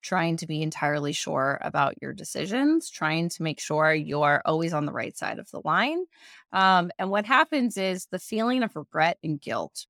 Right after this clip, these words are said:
becomes remarkably painful for people, and they want to avoid it at all costs. So we're talking, we've, you know, we've been in defining this, we're talking about it through the lens of O C D, but you don't have to have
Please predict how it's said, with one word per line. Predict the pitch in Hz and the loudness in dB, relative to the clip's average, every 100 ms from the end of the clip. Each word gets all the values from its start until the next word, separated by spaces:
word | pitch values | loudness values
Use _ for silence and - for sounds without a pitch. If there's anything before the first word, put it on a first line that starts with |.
| - | -12
becomes | 160 156 147 - | -8 -2 -2 -4
remarkably | 160 156 151 156 165 165 175 165 160 | -4 -2 0 4 4 4 -2 -2 -4
painful | - 123 - - | -2 -6 -4 -4
for | - - | -6 -10
people, | - - - - 214 _ - _ _ 180 | -10 -12 -4 -2 -4 _ -20 _ _ -2
and | 180 | 0
they | 185 180 | 2 0
want | 170 175 - | 2 2 2
to | - 180 | -2 0
avoid | 160 143 139 139 | 0 0 0 0
it | 139 | -4
at | - | -4
all | - - | -8 -8
costs. | - - - - - _ _ _ _ _ _ | -8 -12 -12 -18 -18 _ _ _ _ _ _
So | - 277 262 - | 6 8 8 4
we're | 294 | 0
talking, | 285 359 415 302 | 4 4 2 0
we've, | 339 - | -2 -2
you | 262 | 2
know, | 285 | 2
we've | 262 285 | 4 2
been | 254 - | 0 -2
in | 220 247 196 | 2 2 2
defining | 214 254 277 277 | 0 2 2 2
this, | 233 - | 0 -2
we're | 196 | -2
talking | 214 226 | 0 2
about | 233 220 | 4 2
it | - | 2
through | 170 | -4
the | 156 | -2
lens | 139 143 156 | -2 -2 -2
of | 135 | -4
O | 139 | -6
C | - 139 | -6 -8
D, | - 127 214 | -4 -2 0
but | 214 196 | 0 0
you | 208 | 0
don't | 220 - - | -2 -2 -2
have | 185 175 | -2 -2
to | 165 | -6
have | - - 123 131 - | -10 0 2 2 -2